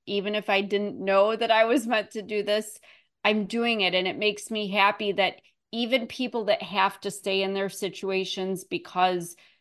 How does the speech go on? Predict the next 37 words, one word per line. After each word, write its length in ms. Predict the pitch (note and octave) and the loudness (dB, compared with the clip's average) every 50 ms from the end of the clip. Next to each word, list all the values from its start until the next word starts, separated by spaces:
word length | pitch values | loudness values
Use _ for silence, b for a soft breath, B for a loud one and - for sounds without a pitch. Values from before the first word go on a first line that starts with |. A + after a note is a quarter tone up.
| b b _ _ - | b b _ _ 0
they 140 | G3+ G3 | 2 2
just 340 | F#3 - - G3 F#3+ - - | 2 2 0 -2 -2 -4 -8
can't 400 | - - - G3+ G3 F#3+ - - | -10 -6 -2 0 0 0 0 -2
get 140 | - G3 F3+ | -2 0 2
out, 280 | F3 F3 F#3 F#3+ F#3+ F3+ | 4 4 4 4 2 0
it's 220 | F3 F3 - - | -6 -8 -6 -4
not 260 | F#3 F3+ F3 - - - | -2 -2 -2 -2 -6 -10
safe, 340 | - - F#3 F3+ F#3 G3 F#3+ - - | -6 -4 -2 0 -2 -2 -4 -6 -8
at 200 | G3+ G3+ - - | -6 -6 -6 -6
least 320 | G3+ G#3 G#3 G#3+ - - | -6 -6 -6 -8 -6 -4
I'm 180 | A3+ G#3 G3+ G3+ | -4 -2 -2 0
letting 320 | G3 G3 F#3 G3 F#3+ F#3 | -2 0 0 -2 -2 -2
them 260 | F#3 F#3 F3 F3+ F3+ | -2 -2 -2 -2 -2
know, 260 | F3 F3+ F3+ E3+ E3+ E3+ | 2 2 2 2 2 0
like, 300 | D#3+ E3 E3 E3 - - - | 0 -2 -2 -2 -4 -6 -2
"I, 260 | - E3 F3 F3 - - - | 0 2 2 2 0 -2 -2
I 140 | E3+ F3 | 0 0
hear 480 | F3+ F3 - - - - G#3+ G#3 G#3 G3+ | 0 -2 -6 -8 -6 0 2 2 2 2
you, 300 | G3 F3 E3+ E3+ E3 D#3 - | 0 0 -2 -4 -4 -4 -4
I 180 | - F#3 F#3 | -2 -2 -2
see 440 | F3+ - - - - G3+ G3 G3 G3 | -4 -6 -8 -10 -8 -8 -6 -6 -4
you, 240 | F#3 E3+ E3+ E3+ E3 | -2 -2 -2 -2 -2
I 220 | - - F3 F3+ | 0 0 0 0
feel 480 | F3 F3+ - - - G3 F#3 F#3+ F#3+ F#3+ | -2 -6 -10 -8 -4 -2 0 0 0 0
you, 280 | F#3 E3 E3 D#3+ D#3 - - | 0 -2 -2 -4 -4 -4 -4
I've 380 | - D#3+ F#3 F#3+ F3 E3+ _ - | -2 -2 -2 -2 -4 -8 _ -4
been 260 | - F#3+ F#3+ F#3+ G3 | -2 -2 -2 0 0
there, 200 | F#3 E3+ D#3+ D#3+ | -2 -2 -2 -4
you're 240 | D#3+ D3+ E3 E3+ E3+ | -4 -6 -6 -4 -4
not 360 | E3 E3 D#3+ E3 F3 F#3 F#3+ | -4 -4 -2 0 0 2 2
alone." 640 | G#3 G#3 F#3 F#3 F#3+ F#3 F3 E3 D3+ D#3+ D#3+ - E3+ _ _ _ _ _ _ - | 2 0 0 0 0 0 0 -2 -4 -6 -8 -10 -12 _ _ _ _ _ _ -4
And 160 | - F#3+ F3 F3+ | -2 -2 0 0
there's 240 | F3+ F#3 F3 - | 0 0 -2 -6
so 260 | - - - G#3 F#3+ F#3+ | -8 -2 0 2 2 2
many 440 | F#3+ F#3+ F#3 F3+ F3+ F#3 F3+ F3 | 2 0 0 0 0 0 0 0
of 120 | E3+ - - | 0 -2 -2
us, 460 | E3 D#3+ D#3+ D#3+ - - - - - | -4 -4 -6 -6 -10 -14 -16 -18 -20